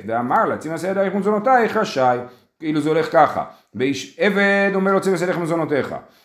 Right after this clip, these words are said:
באישה הוא אומר לה, "צאי מעשה ידייך במזונותייך", ואם היא לא מספקת הוא משלם לה, ואם היא כן מספקת, זה הסיפא, אז זה בסדר. אז הוא יכול להגיד לה, "צאי מעשה ידייך במזונותייך", והיא מספקת לעצמה.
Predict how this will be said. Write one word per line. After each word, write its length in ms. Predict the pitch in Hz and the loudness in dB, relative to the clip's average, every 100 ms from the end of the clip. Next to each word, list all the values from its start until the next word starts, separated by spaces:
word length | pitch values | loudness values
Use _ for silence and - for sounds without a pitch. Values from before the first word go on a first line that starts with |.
| _ 117 | _ -2
באישה 460 | 143 156 196 202 | 0 2 4 6
הוא 100 | 196 | 4
אומר 160 | 190 196 | 2 0
לה, 60 | |
"צאי 120 | 180 185 | 0 -2
מעשה 160 | 170 | -2
ידייך 140 | 180 175 | -2 -2
במזונותייך", 680 | 170 156 165 147 160 127 117 | -4 -4 -4 2 4 4 2
ואם 120 | 156 | -2
היא 100 | 165 | 0
לא 100 | 185 | 0
מספקת 500 | 185 - 196 180 160 | 0 -2 -4 -2 -4
הוא 80 | 156 | -4
משלם 400 | 135 117 120 131 | -2 0 2 4
לה, 220 | 170 247 247 - - | 4 4 0 -12 -4
ואם 200 | 120 190 | 0 2
היא 120 | 208 | 4
כן 200 | 277 339 311 | 4 4 2
מספקת, 560 | 226 233 220 208 214 | 0 -2 -2 0 -2
זה 120 | 196 240 | -2 -6
הסיפא, 600 | 208 311 277 226 208 208 208 - - - | 0 0 0 2 4 4 -2 -14 -10 0
אז 160 | 156 | 0
זה 140 | 170 180 | 2 0
בסדר. 560 | 165 170 156 127 120 - - | -2 0 0 2 0 -2 -8
אז 180 | 123 135 | -4 2
הוא 60 | |
יכול 220 | 151 135 170 | 2 4 2
להגיד 180 | 160 | 2
לה, 60 | 147 | 0
"צאי 120 | 147 | -2
מעשה 140 | 143 135 | -2 -2
ידייך 140 | 131 | -2
במזונותייך", 500 | 127 117 131 220 226 | -2 -4 -2 0 0
והיא 120 | 160 | 0
מספקת 460 | 127 123 135 117 101 | -4 -4 -6 -6 -4
לעצמה. 320 | 104 - 76 | -4 -4 -12